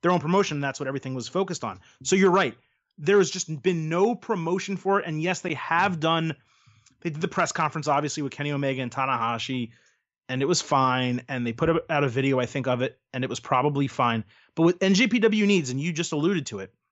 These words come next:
they don't have to have a weekly T V show. They should be able to give us a twenty-minute YouTube show every week with English narrated highlights of what went down that week. W W E has This Week in W W E on the network. I've watched it a couple times. It's fine.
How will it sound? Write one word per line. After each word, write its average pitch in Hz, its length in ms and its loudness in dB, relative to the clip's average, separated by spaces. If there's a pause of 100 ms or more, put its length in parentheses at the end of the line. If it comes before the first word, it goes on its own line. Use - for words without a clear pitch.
(260)
they 202 80 4
don't 247 120 4
have 240 160 2
to 240 40 4
have 196 100 4
a 156 40 4
weekly 147 320 -2
T 131 140 -6
V 110 120 -6
show. - 260 -12 (440)
They 175 120 6
should 214 180 4
be 208 120 6
able 185 140 4
to 160 100 -10
give 143 140 -6
us 123 100 -6
a 98 60 -16
twenty-minute 190 640 2
YouTube 143 380 -2
show 120 180 -4
every 160 340 0
week 123 280 0 (320)
with 147 240 -6
English 202 440 4 (220)
narrated 160 600 2
highlights 180 640 -2
of 117 180 -10
what 160 240 -4
went 185 180 0
down 147 320 0 (300)
that 156 300 0
week. 147 260 -4 (220)
W 233 220 4
W 220 280 2
E 226 40 2
has 147 200 0
This 175 260 -4
Week 196 160 -4
in 170 100 -2
W 156 220 -2
W 143 300 -2
E 131 80 -2
on 117 100 -4
the 113 60 -6
network. 156 440 -2 (280)
I've 165 120 0
watched 180 240 2
it 185 80 4
a 156 40 -2
couple 151 200 -2
times. 127 220 -4
It's 107 140 -16
fine. 165 580 -2